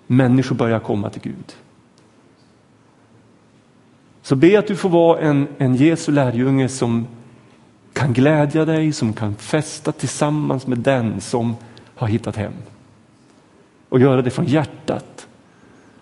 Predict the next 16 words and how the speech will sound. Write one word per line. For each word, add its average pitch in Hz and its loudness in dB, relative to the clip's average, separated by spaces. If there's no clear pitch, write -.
För - 2
att 131 4
gör 180 6
vi 180 2
det 180 6
inte 156 0
från 165 2
hjärtat 139 2
så 139 -6
kommer 131 0
det 135 0
att 127 -2
synas 117 -2
i - 0
våra 110 -2
ögon. 104 -6